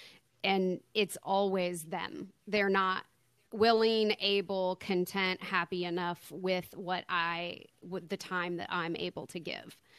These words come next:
And I joke with my girlfriends, I'm like, "Men want a girlfriend cuddling on the couch on Wednesday night."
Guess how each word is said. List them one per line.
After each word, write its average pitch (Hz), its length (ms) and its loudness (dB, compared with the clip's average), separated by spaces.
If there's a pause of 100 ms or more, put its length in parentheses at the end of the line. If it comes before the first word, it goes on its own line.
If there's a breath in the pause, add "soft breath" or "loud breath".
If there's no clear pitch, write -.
(280 soft breath)
And 214 160 4
I 208 100 6
joke 214 260 2
with 214 120 0
my 180 140 0
girlfriends, 180 540 -2
I'm 180 100 -4
like, 180 300 -4 (260 soft breath)
"Men 190 560 -2
want 180 340 -4 (540)
a 208 80 -4
girlfriend 175 800 -4 (160)
cuddling 185 460 -2
on 170 260 -2
the 170 80 -4
couch - 400 -8
on 165 180 -4
Wednesday 160 400 -6
night." 87 260 -4